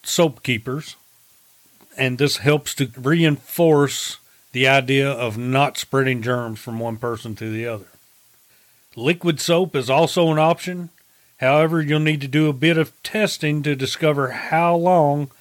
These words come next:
a bottle of liquid soap will last and whether each family member gets their own bottle or uses one bottle for the entire family. An easy way to test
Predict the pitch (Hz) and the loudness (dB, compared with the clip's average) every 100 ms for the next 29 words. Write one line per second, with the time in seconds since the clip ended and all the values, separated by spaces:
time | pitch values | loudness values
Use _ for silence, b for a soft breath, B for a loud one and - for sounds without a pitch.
0 | b b b - 113 107 135 147 151 131 | b b b -14 -6 0 2 2 0 -4
1 | 123 139 147 139 - 160 160 143 131 147 | 0 0 0 -4 -2 2 2 2 0 2
2 | 180 143 123 - b b b b 120 117 | 4 4 2 -2 b b b b -8 0
3 | 143 127 123 165 175 - 180 185 175 170 | 2 2 -2 -4 -4 -2 2 2 2 2
4 | 165 165 160 139 156 151 - 135 135 196 | 2 2 0 0 -2 -2 -2 -2 0 2
5 | 202 185 180 180 175 _ _ _ _ _ | 4 2 2 0 -4 _ _ _ _ _
6 | 143 170 156 156 143 160 139 135 147 151 | 0 2 2 0 0 -2 -4 -4 -2 -2
7 | 143 139 143 139 135 120 127 117 123 117 | 0 0 0 -4 -4 -2 -2 -2 -2 -2
8 | 120 - 175 156 117 92 _ _ _ _ | -2 -2 0 0 -4 -12 _ _ _ _
9 | _ _ _ _ _ _ 120 120 160 170 | _ _ _ _ _ _ -2 2 2 2
10 | 180 175 180 156 143 - 151 214 - | 2 2 2 2 -4 -6 0 0 0